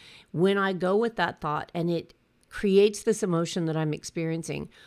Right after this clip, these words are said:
what kind of actions do I take when I'm feeling that way? And do those actions create a result in my life that I want to have? And if the answer is no, for instance, like the Lindsay Lohan thought, there are a couple of ways to address it.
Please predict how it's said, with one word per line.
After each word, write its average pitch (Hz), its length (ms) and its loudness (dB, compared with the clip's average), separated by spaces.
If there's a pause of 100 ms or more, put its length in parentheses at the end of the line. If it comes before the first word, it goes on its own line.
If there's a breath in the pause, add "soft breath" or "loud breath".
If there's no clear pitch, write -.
(140 loud breath)
what 220 140 -2
kind 240 160 -2
of 214 160 0
actions 202 480 0
do 170 140 0
I 160 80 4
take 156 300 -2
when 151 100 0
I'm 147 100 0
feeling 156 360 -4
that 151 180 -4
way? 156 260 -10 (680 loud breath)
And 175 100 0
do 190 80 4
those 190 300 2
actions 214 420 -2
create 185 260 0
a 185 60 2
result 185 480 2
in 175 80 2
my 175 140 2
life 175 280 0
that 175 120 -2
I 180 100 0
want 165 440 -2
to - 100 -8
have? 160 580 -6 (840 soft breath)
And 196 300 8
if 190 140 2
the 190 240 4
answer 208 320 2
is 165 180 0
no, 220 480 2 (340 soft breath)
for 196 160 4
instance, 185 340 2
like 175 140 -4
the 180 80 -4
Lindsay 175 300 2
Lohan 175 460 0
thought, 143 340 -4 (440 soft breath)
there 180 160 6
are 185 40 6
a 180 40 2
couple 180 360 0
of 165 120 0
ways 156 340 2
to 214 100 0
address 269 340 0
it. - 200 -4